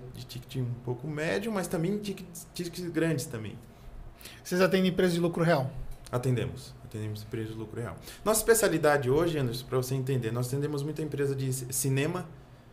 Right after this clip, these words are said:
Speaker 1: é, é, área artística, atendemos bastante dessa área. É,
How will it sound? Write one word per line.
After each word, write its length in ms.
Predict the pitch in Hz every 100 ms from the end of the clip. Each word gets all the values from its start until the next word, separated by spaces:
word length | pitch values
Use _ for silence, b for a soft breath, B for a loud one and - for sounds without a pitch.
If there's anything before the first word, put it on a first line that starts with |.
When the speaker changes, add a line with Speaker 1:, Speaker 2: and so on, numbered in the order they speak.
| - - -
Speaker 1:
é, 600 | 120 123 117 104 104 - - - - -
é, 140 | 107 117
área 200 | 123 113
artística, 680 | 113 135 170 165 - 143
atendemos 440 | 120 123 120 123 123
bastante 460 | 120 117 127 131
dessa 300 | 117 107 -
área. 420 | 110 104 110 135 175 B B B B B B - - -
É, 240 | 123 120